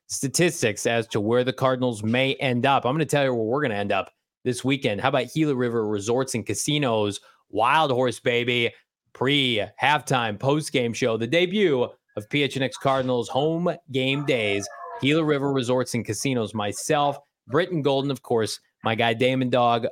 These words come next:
behind the mic, Bo Brock, calling in from State Farm Stadium. Gila River Resorts is one of the newest partners here at P H N X. We could not be more excited. A thousand, I'm sorry, a million dollars, Big Red Showdown, Gila River, Gila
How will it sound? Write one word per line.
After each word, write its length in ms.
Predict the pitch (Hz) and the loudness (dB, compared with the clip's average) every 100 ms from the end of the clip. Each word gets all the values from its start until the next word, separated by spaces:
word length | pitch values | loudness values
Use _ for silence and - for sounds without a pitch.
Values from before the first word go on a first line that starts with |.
| - | -4
behind 480 | 110 123 139 143 135 | -6 -2 -2 0 0
the 40 | |
mic, 420 | 120 113 113 - | 0 0 -2 -2
Bo 160 | 120 113 | -2 0
Brock, 380 | 117 110 104 - _ _ - | 0 0 -2 -6 _ _ 0
calling 360 | 208 254 277 | 4 4 4
in 180 | 196 123 | 2 0
from 140 | 113 110 | -2 -2
State 260 | - 127 | 0 0
Farm 180 | 135 117 | 0 -2
Stadium. 380 | 107 127 123 107 - _ - | 0 0 0 -2 -6 _ -2
Gila 160 | 160 | 0
River 240 | 156 143 147 | 2 0 0
Resorts 400 | 123 135 135 127 | 0 0 0 -2
is 80 | 113 | -2
one 120 | 131 | 0
of 60 | 120 | 0
the 60 | |
newest 340 | 117 139 127 - | 0 0 0 0
partners 340 | 139 127 110 | 0 0 0
here 140 | 135 | 0
at 80 | 117 | 0
P 140 | 131 131 | 0 -2
H 140 | - | 0
N 60 | 123 | -4
X. 180 | 113 | -4
We 100 | 113 | -6
could 220 | 104 143 139 | -4 -2 0
not 220 | 127 113 | 0 0
be 100 | 120 | 0
more 280 | 117 120 - | 2 0 0
excited. 720 | 123 - - 139 135 117 110 - _ _ _ _ | -6 -2 0 2 4 2 0 -4 _ _ _ _
A 60 | 117 | -6
thousand, 800 | - 165 160 165 180 160 185 196 _ _ | 0 2 4 4 2 2 -2 -2 _ _
I'm 120 | 139 | -4
sorry, 360 | 165 131 104 104 - | 0 2 2 0 0
a 60 | 123 | 0
million 460 | 123 151 160 131 | 2 2 2 2
dollars, 480 | 107 101 98 95 92 - 120 | 2 2 2 -2 -6 -10 -4
Big 220 | 131 123 | -2 0
Red 260 | 127 117 | 0 -2
Showdown, 500 | 101 139 120 120 107 107 | -2 0 0 0 0 0
Gila 200 | 123 120 | 0 0
River, 380 | 120 117 113 - | 0 -2 -4 -6
Gila 420 | 123 190 175 151 | -2 2 2 0